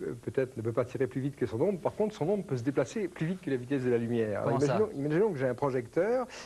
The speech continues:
Speaker 1: et ce projecteur, euh, je, j'envoie la lumière sur un écran qui est la Lune, par exemple. Eh bien, si ici je prends un objet et que je le déplace comme ça devant le projecteur, j'aurai l'ombre qui va se déplacer sur la Lune et elle pourrait aller plus vite que la vitesse de la lumière. C'est pas la réponse qu'attendait votre, euh,
Speaker 2: Ouais.
Speaker 1: téléspectateur, mais c'est au moins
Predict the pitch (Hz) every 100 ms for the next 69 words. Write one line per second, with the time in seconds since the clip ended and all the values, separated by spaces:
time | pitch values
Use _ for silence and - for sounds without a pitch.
0 | - 127 - - 131 123 - 185 240 196
1 | - - 147 123 131 139 - - - -
2 | 127 147 151 127 123 156 196 - 135 127
3 | 127 - 202 - 135 127 127 123 110 104
4 | 104 110 101 - - - - 120 123 123
5 | 147 139 - 165 123 - 131 123 123 123
6 | 139 117 110 127 127 139 131 - 110 123
7 | 110 107 113 107 104 156 247 240 123 117
8 | 139 226 202 147 131 117 131 120 123 147
9 | 113 107 165 226 233 - - - 143 139
10 | 104 127 143 135 135 131 139 135 117 139
11 | 127 113 107 104 - - 127 151 151 -
12 | - 127 - 110 127 120 143 - 117 127
13 | 123 135 113 107 - 110 107 113 123 123
14 | - 123 135 - 165 143 - 127 139 165